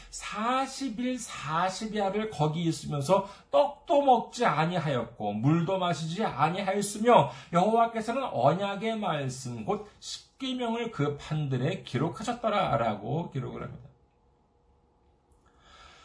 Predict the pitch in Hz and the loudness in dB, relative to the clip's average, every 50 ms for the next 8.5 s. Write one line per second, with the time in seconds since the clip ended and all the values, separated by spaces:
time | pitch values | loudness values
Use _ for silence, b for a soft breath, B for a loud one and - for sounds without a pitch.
0 | B B B B B B - - - 156 - 320 339 262 - 113 110 135 131 135 | B B B B B B -2 2 2 4 4 2 0 -2 -2 0 2 4 4 6
1 | 170 196 - - 247 247 240 220 165 147 135 - - - - - - - - 226 | 4 4 2 0 0 0 0 0 0 -2 -2 -4 -6 -10 -14 -14 -14 -12 -6 -2
2 | 247 285 294 294 - - - 294 254 294 330 - - 277 277 277 240 170 135 - | -2 0 0 -2 -4 -6 -6 -4 -4 -4 -4 0 2 6 6 8 6 6 4 0
3 | B B B B B B - - 214 220 233 247 247 - 254 233 196 170 226 214 | B B B B B B -2 2 4 6 8 6 6 6 4 0 -2 0 2 4
4 | 226 226 247 277 277 262 233 214 240 240 247 247 240 240 240 240 240 247 240 202 | 4 4 2 0 -2 -2 -2 0 2 4 4 4 4 4 0 0 0 2 2 2
5 | 156 135 135 156 185 214 240 247 247 269 294 302 285 277 269 269 269 254 - 247 | 2 4 4 4 6 6 6 4 4 6 6 6 6 6 2 -2 -4 -4 -4 -6
6 | 254 254 247 240 220 233 226 - - - - 170 180 190 202 - 214 - - - | -8 -8 -6 -6 -4 -4 -4 -6 -6 -6 -2 -2 -2 -2 -2 -6 -8 -8 -6 -6
7 | 165 143 127 135 127 - 175 151 156 175 185 170 - 180 175 175 175 170 160 185 | -6 -4 -4 -4 -4 -2 -2 -2 -2 0 -2 -2 0 0 0 0 0 2 2 2
8 | 185 185 254 285 311 294 285 - B | 4 8 8 10 10 10 8 6 B